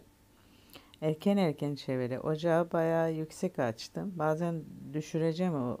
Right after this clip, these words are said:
ocağın ateşini, hafifleteceğim bazen yanmasın diye. Ancak, e, oldukça ateş olacak. Çevire çevire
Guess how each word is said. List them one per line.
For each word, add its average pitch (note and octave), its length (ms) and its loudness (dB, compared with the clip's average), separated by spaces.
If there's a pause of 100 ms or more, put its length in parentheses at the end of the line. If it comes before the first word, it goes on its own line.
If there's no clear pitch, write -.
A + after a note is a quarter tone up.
(140)
ocağın D3+ 400 4
ateşini, D#3+ 720 -4 (720)
hafifleteceğim E3 1000 2
bazen D3 520 2
yanmasın D3+ 720 0
diye. A3 280 2 (460)
Ancak, F3+ 420 0 (160)
e, F#3 220 2 (100)
oldukça E3 520 0 (480)
ateş - 760 -2
olacak. D3+ 680 0 (200)
Çevire E3+ 600 2 (1120)
çevire B2+ 560 -2